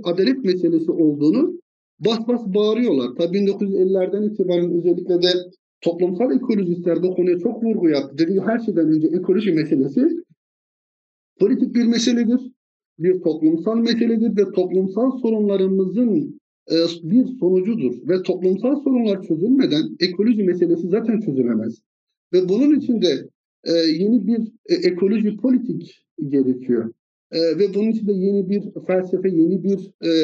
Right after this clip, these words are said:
paradigma gerekiyor. Ve en önemlisi de, e, bu ekoloji meselesiyle adalet arasındaki ilişkiyi,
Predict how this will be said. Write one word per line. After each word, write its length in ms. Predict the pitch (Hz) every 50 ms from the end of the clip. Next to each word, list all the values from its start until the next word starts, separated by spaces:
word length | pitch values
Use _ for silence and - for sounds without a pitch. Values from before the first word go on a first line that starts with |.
| 156 160 151 160 160 - _ _ _ _ _ _ -
paradigma 480 | 170 165 175 175 240 233 - 190 160
gerekiyor. 640 | 139 135 131 123 123 120 120 117 123 117 113 117 - - _ _ _ _ _ 175
Ve 40 |
en 200 | 156 180 233 269
önemlisi 600 | 285 262 240 233 214 208 190 185 185 175 175 165
de, 160 | 185 247 320 381 - - - _ _ _ _ _ _ _ - -
e, 340 | 170 175 175 175 170 165 170
bu 100 | 196 208
ekoloji 460 | 190 190 185 - 202 226 277 269 269
meselesiyle 580 | 262 247 233 - - 196 190 185 185 180 165 165
adalet 460 | 160 - 151 151 170 175 247 294 -
arasındaki 640 | 262 233 226 214 220 - 202 196 185 180 180 - 196
ilişkiyi, 840 | 170 - 170 156 165 160 - - - 156 147 143 175 226 - - -